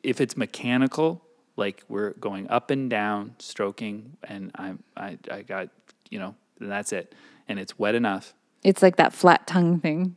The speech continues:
Speaker 1: Yeah,
Speaker 2: right?
Speaker 1: it's just like, this is a blowjob.
Speaker 2: Yeah.
Speaker 1: And it's like, okay, the, it, we, I feel it.
Speaker 2: Yeah. And
Speaker 1: You
Speaker 2: then
Speaker 1: know?
Speaker 2: you can take a break. Like, maybe, like, take the attention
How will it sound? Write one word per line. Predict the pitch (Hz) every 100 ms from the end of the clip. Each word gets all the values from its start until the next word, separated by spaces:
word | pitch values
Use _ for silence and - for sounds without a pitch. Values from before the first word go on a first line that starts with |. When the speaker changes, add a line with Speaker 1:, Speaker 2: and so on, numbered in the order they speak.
| -
Speaker 1:
Yeah, | 160 131
Speaker 2:
right? | 170 190
Speaker 1:
it's | 123 -
just | -
like, | 107 98
this | 113 120 - _
is | 110 104
a | 95
blowjob. | 95 90 - - _
Speaker 2:
Yeah. | 190 - - - _
Speaker 1:
And | 147
it's | 143
like, | 156 135 -
okay, | 151 143 127 135 _ _
the, | 120 139 135 143
it, | 131
we, | 147 151 143 143 143 139 139
I | 131 131
feel | 175 156
it. | 113 - _ _
Speaker 2:
Yeah. | - 220 - - _
And | 233 233
Speaker 1:
You |
Speaker 2:
then | 240 247
Speaker 1:
know? |
Speaker 2:
you | 262
can | 285
take | 254 269
a |
break. | 262 302 -
Like, | 185 180 196
maybe, | 196 196 220
like, | 202 190 -
take | - 190
the | -
attention | 202 - 175 185